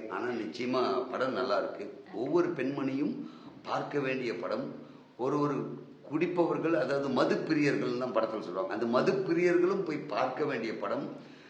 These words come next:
ஆஹ், ஒவ்வொரு அரசியல் தலைவர்களும் பார்க்க வேண்டிய படம். மொத்தத்தில் இந்த சமூகத்தில் இருக்க அனைவரும் பார்த்து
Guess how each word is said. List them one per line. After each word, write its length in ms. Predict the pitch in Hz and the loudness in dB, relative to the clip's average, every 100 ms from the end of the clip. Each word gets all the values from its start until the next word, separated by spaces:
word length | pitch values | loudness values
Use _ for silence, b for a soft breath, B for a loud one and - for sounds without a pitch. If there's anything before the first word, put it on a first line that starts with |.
| B - | B -2
ஆஹ், 460 | 120 120 120 123 | 0 2 2 4
ஒவ்வொரு 640 | 160 180 214 208 180 175 135 | 4 6 8 10 10 6 2
அரசியல் 640 | 123 147 143 185 180 - | -2 -2 0 4 4 4
தலைவர்களும் 720 | 135 185 214 226 202 208 208 | 6 8 8 8 4 2 2
பார்க்க 340 | - 131 131 143 | 2 0 0 -2
வேண்டிய 300 | 127 107 98 | -2 -2 -4
படம். 360 | 101 131 139 | -4 -4 -4
மொத்தத்தில் 800 | 135 135 180 175 214 233 - - - - | -4 2 2 2 -2 -4 -8 -12 -14 -4
இந்த 240 | 135 135 | 0 2
சமூகத்தில் 600 | - 143 214 247 262 240 | 4 6 6 6 6 4
இருக்க 300 | 196 170 151 | 4 4 6
அனைவரும் 720 | 123 143 190 202 226 214 - - | 6 6 6 6 4 2 -2 -2
பார்த்து 880 | 123 151 175 - - 214 247 - | 6 8 8 6 0 -2 -2 -6